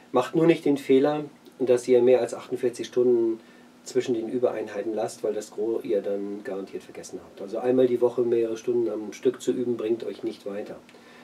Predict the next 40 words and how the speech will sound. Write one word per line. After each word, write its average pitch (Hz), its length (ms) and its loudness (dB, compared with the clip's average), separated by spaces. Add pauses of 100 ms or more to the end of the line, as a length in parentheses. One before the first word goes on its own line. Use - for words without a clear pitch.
(180)
Ihr 120 220 4
stagniert, 127 640 2 (260)
verzweifelt 123 840 2
und, 110 400 -6
äh, 101 340 -4
seid 107 220 -6
dann 110 120 -8
wirklich 120 260 0
frustriert, 123 580 2 (140)
schmeißt - 360 -8
das - 160 -18
Instrument - 460 -6
irgendwann 110 340 -2
in 113 140 -4
die 110 120 -4
Ecke - 160 -8
und 98 120 -10
lasst 98 220 -14
es - 120 -16
dann - 160 -16
sein. - 140 -20 (640)
Nehmt 175 240 6
euch 165 140 0
die 151 160 -10
Zeit, 151 400 -2
nehmt 139 280 2
euch 127 420 4
auch 127 140 0
vielleicht, 143 400 -2
wenn 143 120 2
ihr 143 80 4
nicht 143 160 -4
so - 80 -14
viel 139 140 -6
Zeit 131 260 -6
habt, 127 160 -4
einfach 123 280 -6
ein 120 80 -6
bisschen 120 300 -6
weniger. 123 400 0